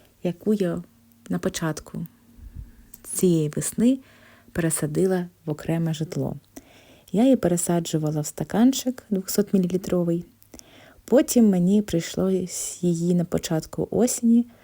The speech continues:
пересадити в дев'ятий горщик, тому що ця орхідея дуже активно почала ростити корінчики.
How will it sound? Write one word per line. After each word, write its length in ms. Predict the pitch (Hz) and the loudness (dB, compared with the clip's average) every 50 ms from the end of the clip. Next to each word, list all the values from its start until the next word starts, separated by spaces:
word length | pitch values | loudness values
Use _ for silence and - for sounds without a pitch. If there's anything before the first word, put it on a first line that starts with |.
| _ - - _ - - | _ -20 -20 _ -18 -10
пересадити 760 | - - 170 - - 156 - 165 185 190 190 - 180 175 170 | -6 -4 -4 -2 -4 -2 0 2 0 0 2 0 0 2 0
в 120 | 160 - | 0 -2
дев'ятий 600 | 160 151 180 170 165 165 156 143 147 - - 180 | 0 2 2 4 4 2 0 0 0 0 0 0
горщик, 600 | 165 185 190 190 190 - - - 190 190 - - - | 2 2 0 0 -2 -4 -6 -6 -6 -6 -6 -8 -6
тому 320 | - 190 170 175 180 180 | -2 2 4 4 4 4
що 180 | 170 - - 165 | 2 0 -2 -4
ця 320 | - - - 151 156 190 | -2 -2 -2 0 0 0
орхідея 580 | 220 214 - - 214 202 214 226 220 214 214 202 | -2 -2 0 0 2 4 4 6 6 6 4 4
дуже 640 | 175 165 180 190 202 220 220 214 202 170 160 151 | 2 2 4 4 6 6 6 6 4 4 2 0
активно 480 | 156 151 - - - 180 180 165 160 156 | -2 -2 -4 -2 2 2 2 2 0 -2
почала 480 | - - 156 - - - 151 151 147 147 | -4 -8 -8 -6 -6 -6 -4 -4 -4 -4
ростити 420 | 147 143 - - - 147 - - | -4 -6 -8 -8 -8 -8 -8 -8
корінчики. 600 | - - 156 - 143 143 147 - - - - - | -8 -6 -6 -4 -4 -4 -6 -8 -12 -14 -18 -20